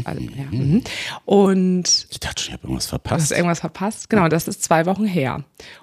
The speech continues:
Speaker 1: Und letztes Wochenende waren wir campen. Da haben wir quasi mal so ganz normale Dinge getan. Also jetzt
Speaker 2: Aber
Speaker 1: nicht
Speaker 2: mal nicht
Speaker 1: irgendwie
Speaker 2: an uns rumgeleckt.
Speaker 1: <laughs> Ja,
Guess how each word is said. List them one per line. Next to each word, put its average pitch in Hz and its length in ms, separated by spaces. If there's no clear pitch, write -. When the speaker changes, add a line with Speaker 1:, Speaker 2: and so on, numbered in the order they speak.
Speaker 1:
Und 165 80
letztes 175 400
Wochenende 233 480
waren 175 180
wir 151 360
campen. 175 520
Da 180 160
haben 180 180
wir 165 120
quasi 165 400
mal 160 180
so 151 400
ganz 180 460
normale 202 1200
Dinge 220 380
getan. 214 380
Also 170 200
jetzt 170 140
Speaker 2:
Aber 73 120
Speaker 1:
nicht 80 80
Speaker 2:
mal 90 120
nicht 92 100
Speaker 1:
irgendwie 90 40
Speaker 2:
an 87 60
uns - 140
rumgeleckt. 76 440
Speaker 1:
<laughs> - 0
Ja, 262 80